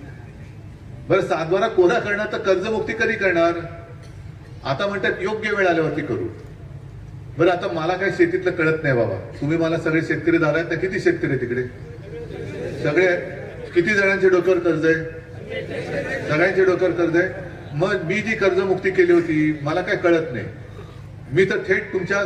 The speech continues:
खात्यामध्ये पैसे जमा केले होते. तुमचं कर्जमुक्त तुम्ही झाला होतात की नव्हतात? आता जे मुख्यमंत्री म्हणतात की आता ते का कर्जमुक्त करत नाहीत, कर्जमाफी, माफी हा त्यांचा शब्द आहे.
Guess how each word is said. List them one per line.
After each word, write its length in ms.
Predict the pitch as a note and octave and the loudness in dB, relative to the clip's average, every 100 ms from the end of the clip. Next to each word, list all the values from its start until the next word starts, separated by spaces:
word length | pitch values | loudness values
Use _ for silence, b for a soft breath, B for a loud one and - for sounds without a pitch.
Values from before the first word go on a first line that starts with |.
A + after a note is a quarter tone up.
| - | -4
खात्यामध्ये 460 | D3+ D3+ F#3+ F#3+ F#3+ | -6 2 2 4 2
पैसे 460 | - F3 D#3 F3+ | 2 0 4 6
जमा 200 | E3 D#3+ | 4 4
केले 220 | D3 C3 A2+ | 0 0 0
होते. 220 | G2+ F2+ - - - - - - - | -2 -4 -8 -12 -14 -16 -16 -16 -10
तुमचं 260 | D3+ D3+ F#3 | -6 2 2
कर्जमुक्त 500 | F#3 E3 F#3+ F3+ E3 | 4 4 4 4 2
तुम्ही 260 | F#3 F#3 E3+ | 2 4 2
झाला 220 | D3+ E3 | 2 0
होतात 180 | E3+ F3 | 0 0
की 60 | F3 | 0
नव्हतात? 360 | D#3 D#3 D3 D3 G#4+ - - A#4 - - - - - - | -2 0 0 0 -2 -4 -4 -4 -6 -8 -10 -14 -12 -4
आता 220 | C3+ G3 | 2 4
जे 100 | F#3+ | 4
मुख्यमंत्री 560 | G3 - F#3+ F3+ E3+ E3 | 4 4 2 0 4 4
म्हणतात 220 | D3+ E3+ | 4 0
की 180 | F#3 G3 | 0 -4
आता 380 | C#3+ C#3+ - | -2 -4 -4
ते 180 | G#3 G3+ | -2 0
का 200 | - G#3 | 0 0
कर्जमुक्त 520 | A3 G3+ F#3+ F#3 - | -2 0 2 2 2
करत 240 | F#3 F3+ D#3+ D#3+ | 2 2 2 0
नाहीत, 160 | D#3 | -2
कर्जमाफी, 720 | D#3 D#3+ D#3 E3 D#3+ C#3+ F3+ | 0 0 2 2 0 -2 0
माफी 320 | C3 C#3 C3+ F3+ | 2 0 2 2
हा 60 | |
त्यांचा 260 | F3 D#3 D#3+ D3+ | 2 0 0 0
शब्द 200 | C3+ A2+ | -2 -2
आहे. 380 | - - - | -4 -6 -12